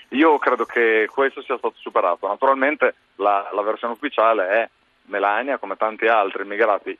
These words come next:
in una nazione di immigrati, evidentemente come l'America,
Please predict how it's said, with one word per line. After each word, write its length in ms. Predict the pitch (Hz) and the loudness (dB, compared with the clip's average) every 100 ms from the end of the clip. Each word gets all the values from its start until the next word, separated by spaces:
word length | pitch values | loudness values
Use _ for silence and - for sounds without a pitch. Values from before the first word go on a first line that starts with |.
| - | -14
in 140 | 98 | -12
una 220 | 101 98 | -6 -4
nazione 420 | 98 95 - 107 101 | -2 -4 -2 -2 -2
di 80 | |
immigrati, 640 | 95 101 95 95 85 - 95 | -10 -6 0 0 0 -2 -2
evidentemente 800 | 92 98 92 92 90 107 101 95 | 0 -2 -4 -6 -4 -4 -4 -2
come 180 | 101 | 0
l'America, 640 | 117 107 95 98 107 127 | 2 2 2 0 2 0